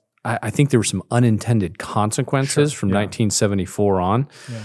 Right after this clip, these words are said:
Speaker 1: like when he kinda brought that up in the Luzon conference.
Speaker 2: Mm-hmm.
Speaker 1: But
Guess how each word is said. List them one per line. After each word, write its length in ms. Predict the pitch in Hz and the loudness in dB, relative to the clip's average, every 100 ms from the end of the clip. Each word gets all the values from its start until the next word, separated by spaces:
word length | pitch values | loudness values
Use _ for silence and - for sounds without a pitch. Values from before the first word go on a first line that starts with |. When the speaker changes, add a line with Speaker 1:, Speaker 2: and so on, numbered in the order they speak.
| 104 - | -12 -4
Speaker 1:
like 180 | 98 - | -2 2
when 160 | 104 | 0
he 140 | 90 101 | 0 -4
kinda 220 | 113 90 | -4 -4
brought 440 | 82 107 101 101 | -4 2 2 2
that 160 | 98 98 | 0 0
up 180 | 98 98 | 0 -4
in 120 | 92 | -6
the 60 | |
Luzon 420 | 92 92 90 98 95 | -4 -4 -2 -2 -2
conference. 560 | 104 92 - 95 - - | -2 -2 -2 -4 -6 -10
Speaker 2:
Mm-hmm. 320 | 131 120 135 196 - _ - | -8 -6 -6 -8 -12 _ -8
Speaker 1:
But 380 | 104 110 98 | 2 2 2